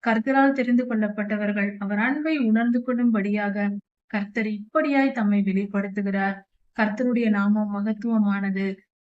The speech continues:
அவர் மிகவும் பெரியவர், மிகவும் நல்லவர். அவர் நம்மை விட்டு விலகுவதும் இல்லை, நம்மை கைவிடுவதும் இல்லை. அன்று தாவீது ராஜாவோடு இருந்தவர் இன்று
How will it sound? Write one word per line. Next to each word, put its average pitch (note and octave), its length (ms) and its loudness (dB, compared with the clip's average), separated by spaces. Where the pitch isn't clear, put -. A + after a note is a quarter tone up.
அவர் G#3+ 180 2
மிகவும் D#4 480 0
பெரியவர், G#3+ 460 0
மிகவும் G#3+ 440 -2
நல்லவர். G3 460 -4
அவர் G#3 300 2
நம்மை G3+ 200 4
விட்டு G#3 240 -2
விலகுவதும் B3+ 600 2
இல்லை, C4+ 160 0
நம்மை F#3+ 200 -2
கைவிடுவதும் A3 720 0
இல்லை. G3+ 200 0
அன்று A#3 260 4
தாவீது B3 460 0
ராஜாவோடு C4 560 -2
இருந்தவர் G3+ 460 -2
இன்று G3+ 180 4